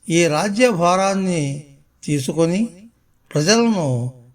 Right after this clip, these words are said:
కంటికి రెప్పలా కాపాడవలసిన నువ్వు ఇట్లా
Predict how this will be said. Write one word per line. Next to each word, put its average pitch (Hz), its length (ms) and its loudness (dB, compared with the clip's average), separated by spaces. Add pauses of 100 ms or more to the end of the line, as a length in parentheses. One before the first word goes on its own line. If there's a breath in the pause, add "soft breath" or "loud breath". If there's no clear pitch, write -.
(140)
కంటికి 208 400 2
రెప్పలా 180 460 0
కాపాడవలసిన 165 920 0
నువ్వు 123 680 -4 (800 soft breath)
ఇట్లా 175 400 2